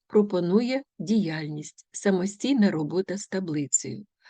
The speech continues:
Обґрунтуйте рекомендації щодо запобігання дистресу. Попрацюйте над міні-проектом «Біологія плюс наука»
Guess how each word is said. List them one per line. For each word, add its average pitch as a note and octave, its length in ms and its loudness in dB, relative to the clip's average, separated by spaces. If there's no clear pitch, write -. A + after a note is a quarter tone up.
Обґрунтуйте C#4 800 4
рекомендації E3+ 1040 2
щодо G3 340 2
запобігання F3 1040 0
дистресу. D#3+ 1120 -6
Попрацюйте G#3 680 4
над A#3+ 240 2
міні-проектом G3 960 4
«Біологія F3+ 680 0
плюс E3+ 360 -6
наука» E3+ 640 0